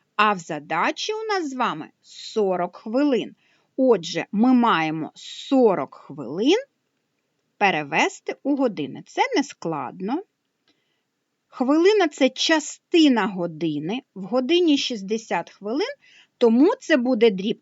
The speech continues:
сорок шістдесятих. Можемо скоротити цей дріб,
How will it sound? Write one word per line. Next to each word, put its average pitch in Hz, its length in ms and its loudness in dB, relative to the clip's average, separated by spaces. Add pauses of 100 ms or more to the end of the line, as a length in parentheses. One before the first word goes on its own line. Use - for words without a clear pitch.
сорок 247 840 2
шістдесятих. 196 1120 -4 (400)
Можемо 370 520 4
скоротити 339 720 0
цей 262 340 0
дріб, 190 340 -6